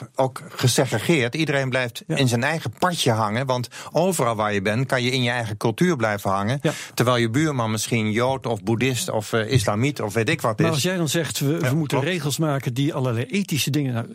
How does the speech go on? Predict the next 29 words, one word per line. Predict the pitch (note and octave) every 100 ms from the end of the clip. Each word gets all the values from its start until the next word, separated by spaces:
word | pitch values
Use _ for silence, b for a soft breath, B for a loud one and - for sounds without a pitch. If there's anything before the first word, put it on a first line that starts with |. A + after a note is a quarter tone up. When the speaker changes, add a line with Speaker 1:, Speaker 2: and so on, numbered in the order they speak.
| -
Speaker 2:
ethisch | A3+ E3+ C#3+
is | D3
natuurlijk | C3 C#3+ B2+ - -
typisch | D4 - D3
iets | C3+
wat | B2+ -
cultureel | C#3+ A2+ C#3 B2 A#2+
afhankelijk | B2+ E3 C3 A#2
is. | A2+ B2+ - B B B B B B B
Eh, | - C#3
zolang | A#2+ D#3+ F#3+ E3+
we | E3
niet | E3
één | F#3 F3+ F3
wereldcultuur | C#3 F#3 G#3 D#3+ - D#3+ A#2+ D#3 C3 A#2
hebben, | A2+ A2 E3 - B B B B
wordt | C3+ C3
het | C3
wel | C#3
heel | D#3 G#3+
erg | G3
moeilijk | C#3 D3+ A#2 A2
om, | - D3+ C3 B2 B2+ -
eh, | C#3 B2 A#2+ A#2 A#2
ehm, | B2 C3 B2+ - B2+ A2+ A#2 -
eh, | A#2+ A2 A2+ A#2+ D3 D3+ F3
gedragsregels | D#3+ - C3+ E3+ A#2+ C#3+ D3 C#3+ C3+
of | B2+ A2+
wetten, | B2 E3 D#3+ D3